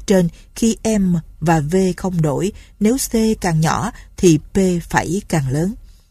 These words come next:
Tỷ suất lợi nhuận là một chỉ tiêu kinh tế tổng hợp, nói lên mức doanh lợi của nhà đầu tư, nói lên lợi thế trong kinh doanh giữa các lĩnh vực, nên nó luôn là tín hiệu quan trọng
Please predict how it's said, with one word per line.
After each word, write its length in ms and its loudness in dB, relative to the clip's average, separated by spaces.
Tỷ 100 2
suất 260 -2
lợi 120 2
nhuận 260 2
là 160 0
một 280 -2
chỉ 240 -4
tiêu 160 4
kinh 220 -2
tế 220 -2
tổng 180 -4
hợp, 240 -2
nói 220 0
lên 340 2
mức 120 -2
doanh 280 0
lợi 240 0
của 180 -4
nhà 220 -2
đầu 280 -2
tư, 200 2
nói 160 0
lên 240 -2
lợi 200 2
thế 240 -2
trong 160 -2
kinh 240 -2
doanh 300 -2
giữa 160 2
các 280 -8
lĩnh 180 -2
vực, 160 0
nên 200 2
nó 260 -2
luôn 240 0
là 140 0
tín 200 -4
hiệu 240 -2
quan 300 -4
trọng 280 -2